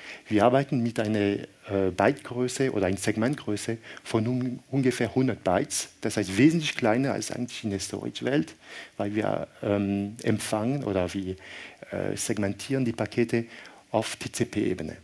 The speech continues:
Das heißt, wir schauen uns eine Payload und schauen, was schon transportiert wurde und nicht transportiert wurde. Wenn ein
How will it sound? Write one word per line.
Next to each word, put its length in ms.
Das 160
heißt, 140
wir 60
schauen 260
uns 120
eine 120
Payload 540
und 180
schauen, 280
was 220
schon 200
transportiert 600
wurde 240
und 180
nicht 260
transportiert 580
wurde. 200
Wenn 240
ein 240